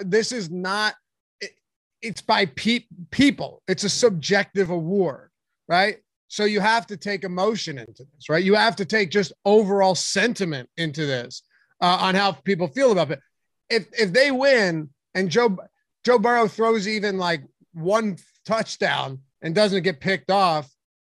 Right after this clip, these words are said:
you know, it, it's probably Joe Burrow. On the other side, though, yeah, I see it a little differently. And keep in mind, Foles threw for almost four hundred yards, three touchdowns,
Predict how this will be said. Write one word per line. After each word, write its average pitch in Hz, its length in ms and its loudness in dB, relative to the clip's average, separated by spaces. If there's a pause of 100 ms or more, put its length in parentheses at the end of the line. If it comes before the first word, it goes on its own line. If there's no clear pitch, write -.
(140)
you 185 100 -4
know, 175 240 -2
it, 190 180 -6
it's 185 220 -10 (320)
probably 196 520 2
Joe 165 200 -2
Burrow. 170 300 2
On 180 120 -4
the 180 120 -4
other 220 200 -2
side, 240 440 -2
though, 151 180 -2
yeah, 165 340 -4
I 151 100 -12
see 208 180 -4
it 190 60 0
a 185 40 -2
little 175 180 -2
differently. 160 360 -2 (240)
And 214 100 -2
keep 294 160 2
in 240 80 2
mind, 160 220 2
Foles 254 340 2
threw 247 160 -2
for 214 100 2
almost 208 320 2
four 220 160 0
hundred 175 300 -4
yards, 175 320 -4
three 190 160 -8
touchdowns, 170 540 -4